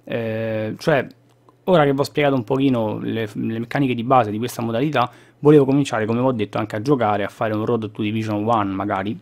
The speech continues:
non in modalità Sim, <laughs> quella classica chiaramente. E, e la mia idea era, eh, di portarvi, se riesco, eh, un video a settimana,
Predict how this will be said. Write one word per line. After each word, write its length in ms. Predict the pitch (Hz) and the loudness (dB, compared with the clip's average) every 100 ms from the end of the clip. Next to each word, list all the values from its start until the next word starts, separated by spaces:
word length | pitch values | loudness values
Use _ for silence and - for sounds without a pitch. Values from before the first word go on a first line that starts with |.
| - | -8
non 180 | 104 | -6
in 80 | 98 | -2
modalità 300 | 98 98 98 | -2 -2 -4
Sim, 420 | 95 - 98 92 98 | -8 -8 -8 -8 -8
<laughs> 80 | 113 | -8
quella 200 | 104 107 | -4 -4
classica 380 | 101 101 - 95 | -4 -6 -8 -10
chiaramente. 560 | 104 101 101 95 - - - - - - - _ | -8 -8 -6 -8 -12 -18 -20 -20 -20 -20 -20 _
E, 680 | - 131 127 123 120 120 120 | -6 -4 -2 -2 -4 -4 -4
e 100 | - | 0
la 100 | 214 | 2
mia 140 | 196 214 | 2 2
idea 460 | 190 139 120 131 | 4 2 2 0
era, 320 | 117 110 127 - _ _ _ | 0 -2 -4 -6 _ _ _
eh, 360 | - 135 123 120 | -8 -4 -2 -4
di 300 | 143 170 135 - | -2 0 0 -2
portarvi, 640 | 160 160 160 127 110 107 | -2 0 2 0 0 -8
se 180 | - 143 | -2 0
riesco, 640 | 139 123 101 - - 101 208 330 - | 2 2 -2 -6 -6 -6 -8 -10 -8
eh, 180 | 113 110 | -8 -4
un 180 | 151 135 | 0 2
video 200 | 175 156 | 2 0
a 20 | |
settimana, 760 | - 135 - 139 123 110 135 | 0 -8 -2 2 2 2 0